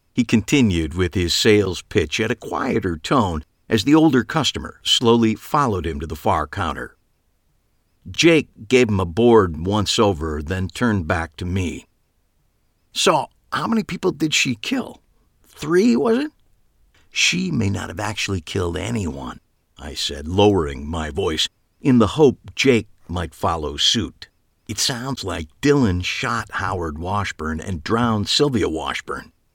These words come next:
I'm not sure who shot the guy they passed off as Dylan. And who was that guy anyway?" "They're still working on that. Deirdre says the theory is it was someone from the homeless shelter where Trish worked.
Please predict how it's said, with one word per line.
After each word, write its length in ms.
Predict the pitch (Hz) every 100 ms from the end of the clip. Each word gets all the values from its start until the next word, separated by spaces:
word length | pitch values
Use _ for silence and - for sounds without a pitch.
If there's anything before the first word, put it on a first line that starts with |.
| _ _ _ _ -
I'm 120 | 117
not 120 | 185
sure 240 | 254 - -
who 140 | 117
shot 380 | 120 - 107 90
the 80 | 82
guy 260 | 76 73 71
they 160 | 76
passed 360 | - 95 80 -
off 200 | 85 80
as 160 | 76
Dylan. 400 | - 95 90 - _ _ _ _ _ _ _ _ _
And 140 | 117 127
who 80 |
was 300 | 175 156 170
that 200 | 123 82
guy 240 | - 80 76
anyway?" 520 | 101 110 69 69 - _ _ _ _ _ _ _ _ _ _
"They're 120 | 110
still 260 | - 156 135
working 340 | 156 127 90
on 200 | 80 80
that. 280 | 95 92 82 _ _ _ _ _ _ _
Deirdre 320 | 131 156 120
says 300 | 110 117 101
the 120 | - 95
theory 560 | - 165 151 107 90
is 280 | 87 90 82
it 80 | -
was 160 | 107 95
someone 400 | 123 107 101 92
from 260 | 104 98
the 100 | 95
homeless 440 | 90 135 120 90 76
shelter 480 | - 76 80 87
where 160 | 78 82
Trish 360 | 76 107 92 -
worked. 440 | 101 80 - -